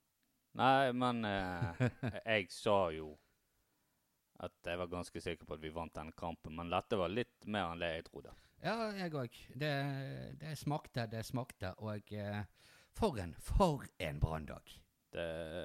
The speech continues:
Speaker 1: dette, det er lenge siden jeg har kjent på denne følelsen.
Speaker 2: Ja, en sånn følelse der vi sitter på slutten av kampen, og bare alt er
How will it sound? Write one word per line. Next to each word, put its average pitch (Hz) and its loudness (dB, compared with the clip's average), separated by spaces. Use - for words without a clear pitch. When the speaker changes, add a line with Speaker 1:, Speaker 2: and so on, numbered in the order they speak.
Speaker 1:
dette, 92 0
det 110 -6
er 113 4
lenge 123 4
siden 113 0
jeg 104 -4
har - -8
kjent 101 0
på 85 0
denne 87 -2
følelsen. 85 -4
Speaker 2:
Ja, 160 8
en 143 2
sånn 127 2
følelse 117 0
der 113 2
vi 101 -2
sitter 92 -2
på 90 -6
slutten 101 -4
av 87 0
kampen, 90 -2
og 85 -4
bare 92 -2
alt 95 -2
er 85 -2